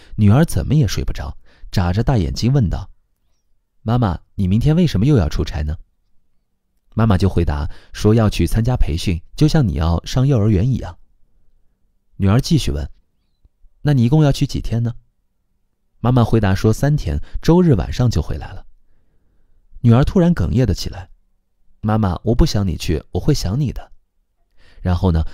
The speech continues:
女儿抱着妈妈就是一阵大哭，妈妈手忙脚乱地安慰她，好久才让女儿的情绪平复下来。如果这位母亲不直接回答，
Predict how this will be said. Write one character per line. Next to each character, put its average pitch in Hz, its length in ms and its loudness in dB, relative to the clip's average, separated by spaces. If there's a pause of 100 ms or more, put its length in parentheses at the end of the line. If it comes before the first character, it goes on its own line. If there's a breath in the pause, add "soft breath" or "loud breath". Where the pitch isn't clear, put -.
女 104 120 4
儿 104 120 4
抱 127 200 4
着 107 100 0
妈 110 160 0
妈 90 100 0
就 85 140 -4
是 80 140 -4
一 82 180 -4
阵 98 220 -4
大 - 220 -8
哭， - 280 -10 (460 soft breath)
妈 123 120 0
妈 123 160 0
手 85 280 0
忙 87 200 0
脚 73 220 -4
乱 85 160 0
地 - 60 -4
安 117 180 -2
慰 110 140 -2
她， 78 260 -4 (240 soft breath)
好 123 300 0
久 62 200 -4 (200 soft breath)
才 - 120 -2
让 80 220 0
女 71 100 -2
儿 76 160 -6
的 80 120 -2
情 76 280 -6
绪 71 240 -4 (220 soft breath)
平 76 240 0
复 101 140 -4
下 - 140 -10
来。 - 180 -20 (1120)
如 123 180 4
果 127 200 6
这 165 120 4
位 135 140 6
母 78 160 2
亲 110 240 -2
不 120 160 2
直 - 180 -2
接 156 160 0
回 - 200 -2
答， - 200 -8